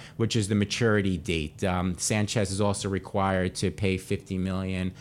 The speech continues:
uh, a year on, on that preferred to, to Blackstone too. So it's sort of a complicated structure there, and, uh, it is interesting that it, it really sort of traps the, the value of, of that asset,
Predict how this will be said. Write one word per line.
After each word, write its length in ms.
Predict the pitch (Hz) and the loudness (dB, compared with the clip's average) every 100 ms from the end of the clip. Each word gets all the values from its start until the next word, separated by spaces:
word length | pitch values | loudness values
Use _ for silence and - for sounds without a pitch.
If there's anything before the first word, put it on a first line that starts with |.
| - - | -16 -10
uh, 240 | 95 95 95 | -4 0 0
a 100 | 98 | 0
year 640 | 101 113 131 123 110 107 - | 0 2 4 4 4 2 0
on, 340 | 98 95 98 | 0 2 2
on 200 | - 95 95 | 0 0 2
that 200 | 95 - | 0 -2
preferred 480 | 92 - 92 87 - | -6 -2 -2 -2 -2
to, 200 | 95 85 | -4 -4
to 120 | 87 | -4
Blackstone 680 | 92 90 87 - 87 78 | -2 -2 -2 -6 -6 -6
too. 280 | 80 101 80 - - - - - - - - | -6 -6 -6 -8 -18 -20 -20 -20 -20 -20 -10
So 320 | - 135 120 - - - | 0 2 2 -2 -10 -4
it's 160 | 120 | 0
sort 140 | - 185 | 4 4
of 60 | |
a 80 | 156 | 4
complicated 600 | 165 151 156 - 131 117 | 4 4 4 4 4 2
structure 560 | - 156 156 156 135 110 | 0 2 2 2 2 6
there, 460 | 110 107 104 101 - - - | 6 6 4 2 -2 -18 -2
and, 580 | 120 120 117 113 113 107 | 2 4 4 4 4 4
uh, 200 | 110 110 | 4 4
it 80 | 117 | 6
is 160 | 135 | 6
interesting 600 | 127 127 127 - 120 110 | 4 4 2 2 2 4
that 140 | 104 104 | 4 4
it, 80 | 104 | 4
it 200 | 107 104 | 4 4
really 280 | 123 131 | 4 4
sort 220 | 113 117 104 | 2 2 2
of 100 | 90 | 0
traps 680 | - 117 107 101 - - | 0 2 2 2 2 0
the, 320 | - 104 98 92 | 2 2 2 0
the 100 | 95 | -2
value 720 | 87 101 104 107 104 98 95 | 2 4 4 4 4 4 4
of, 240 | 92 85 | 2 0
of 200 | 95 92 | 0 0
that 280 | 92 92 95 | 0 0 0
asset, 600 | 98 104 104 - 92 95 | 2 2 2 2 0 -2